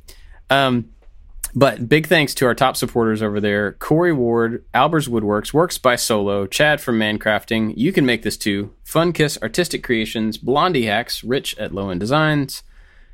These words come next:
make, Shape, Create, and Odin Leather Goods. Odin sent a video. I don't know if you guys saw this, but Odin sent a video of him in his car with his kids, and they were listening to the <laughs> podcast. And when we said his name, all the kids started screaming. It was really super cute.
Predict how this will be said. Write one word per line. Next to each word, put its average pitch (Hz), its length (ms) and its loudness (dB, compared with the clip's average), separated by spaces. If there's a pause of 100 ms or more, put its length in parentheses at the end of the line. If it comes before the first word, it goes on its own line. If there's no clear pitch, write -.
(300)
make, 147 280 4
Shape, - 320 2
Create, 131 500 0
and 104 240 -2
Odin 98 300 0
Leather 87 220 -2
Goods. 82 300 -4 (100)
Odin 214 300 4
sent 156 220 2
a - 20 0
video. 101 600 0
I 113 60 -8
don't 113 100 0
know 104 60 0
if - 200 -8
you 104 80 -4
guys 92 360 -4
saw 92 200 -2
this, 87 180 -6
but - 240 -4 (120)
Odin 127 260 2
sent 117 220 0
a 98 60 0
video 98 460 0
of - 200 -4
him 117 260 0
in 113 140 0
his 120 200 -2
car 101 360 0
with 120 180 -4
his 95 140 -4
kids, 123 480 -4 (380)
and 117 100 2
they 117 80 2
were 107 120 0
listening 120 400 0
to 127 100 -4
the 123 80 0
<laughs> - 0 -
podcast. 151 760 0 (300)
And 127 120 4
when 127 120 4
we 123 100 4
said 135 280 2
his 123 200 0
name, 113 480 2
all 113 140 2
the 113 80 -2
kids 110 260 -2
started 95 320 -2
screaming. 101 400 -2
It 101 120 -6
was 92 140 -8
really 87 300 -6
super 90 300 -10
cute. - 300 -8